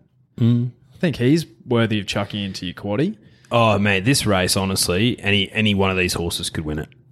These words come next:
Speaker 2: Yeah.
Speaker 1: Honestly. Uh, for mine, yeah, look, I've got She's Ideal on top.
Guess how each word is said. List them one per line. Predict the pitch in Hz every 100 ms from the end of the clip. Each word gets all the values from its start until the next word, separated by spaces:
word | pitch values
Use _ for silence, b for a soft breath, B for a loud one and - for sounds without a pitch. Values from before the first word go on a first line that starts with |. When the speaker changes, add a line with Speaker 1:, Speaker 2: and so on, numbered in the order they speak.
| _
Speaker 2:
Yeah. | 127 110 101 -
Speaker 1:
Honestly. | 98 92 85 - 82 123 - -
Uh, | 87 90 87 85 B B 160
for | 143 123
mine, | 131 131 123
yeah, | 113 104
look, | 104 -
I've | 104
got | 107
She's | - 101 95
Ideal | 95 90 92 92
on | 87
top. | 82 - 95 90 92